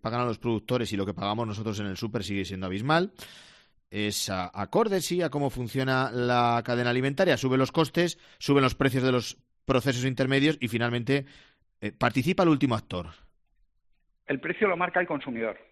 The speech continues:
Speaker 2: Si las cadenas compiten entre sí, las que son más eficientes y son capaces de llevar el producto a un precio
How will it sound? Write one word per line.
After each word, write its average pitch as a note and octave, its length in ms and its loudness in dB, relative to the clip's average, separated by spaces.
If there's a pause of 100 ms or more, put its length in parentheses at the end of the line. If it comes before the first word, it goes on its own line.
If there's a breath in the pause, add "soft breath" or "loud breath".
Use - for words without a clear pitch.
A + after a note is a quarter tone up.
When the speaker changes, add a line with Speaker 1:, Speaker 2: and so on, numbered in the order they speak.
(200)
Speaker 2:
Si D#3 80 4
las D3 180 4
cadenas D#3+ 460 0
compiten C3+ 420 -2
entre D3 320 -2
sí, A3+ 340 -4
las C3 300 0
que D3 120 -2
son F3 340 4
más D#3+ 260 4
eficientes D#3+ 640 0 (240)
y C#3 80 -2
son D3+ 220 2
capaces D#3 400 4
de C#3+ 80 -2
llevar D3 500 2
el C#3+ 160 6
producto C#3 720 0
a C#3 80 2
un D3+ 160 2
precio C#3+ 560 2